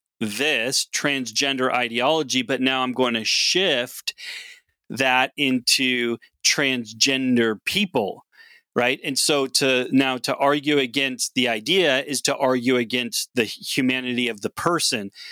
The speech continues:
Now that then could be equated with, uh, Islam, as you were just pointing out, Wes, or that could be equated with,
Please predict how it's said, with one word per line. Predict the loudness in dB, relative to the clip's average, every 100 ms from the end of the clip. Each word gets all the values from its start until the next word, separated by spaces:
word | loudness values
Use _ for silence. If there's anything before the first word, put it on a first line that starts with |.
| -20 -6
Now | -2 0
that | 2 2 2
then | 0 0 0
could | -2 -2
be | 0 0
equated | 0 0 2 2 0 2
with, | 0 0 -6 -16 -20 _ _ -6
uh, | -4 -2 -2
Islam, | -4 0 0 2 0 -2 -6 _
as | -4 -2 -2
you | -2
were |
just | 0 -2 -2
pointing | -2 -2 -2
out, | -2 -4 -2
Wes, | -2 0 -4 -6 -12 _ _ -2
or | 0 2 0 -2
that | -2 -4 -4
could | -6
be | -4 -4 -4
equated | -8 -2 -2 0 -2 -4 -4
with, | -2 -2 -4